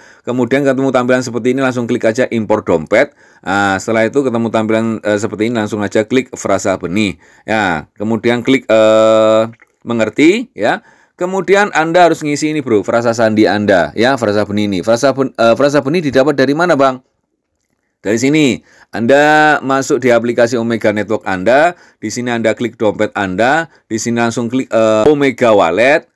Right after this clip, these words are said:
kemudian di sini Anda klik, eh, Omega Chain, di sini langsung Anda klik yang ini, bro,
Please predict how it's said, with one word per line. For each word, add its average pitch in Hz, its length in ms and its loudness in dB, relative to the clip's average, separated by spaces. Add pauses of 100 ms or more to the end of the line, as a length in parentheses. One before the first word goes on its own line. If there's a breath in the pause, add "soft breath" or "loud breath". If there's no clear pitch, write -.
(220)
kemudian 131 400 -2
di 151 80 -4
sini 139 240 -4
Anda 127 320 2
klik, 151 240 -2
eh, 131 320 2
Omega 123 400 0
Chain, 147 480 -2 (160)
di 110 80 -10
sini 160 480 -4
langsung 147 320 0
Anda 147 240 2
klik 160 240 0
yang 165 80 -2
ini, 175 160 -2
bro, 143 320 4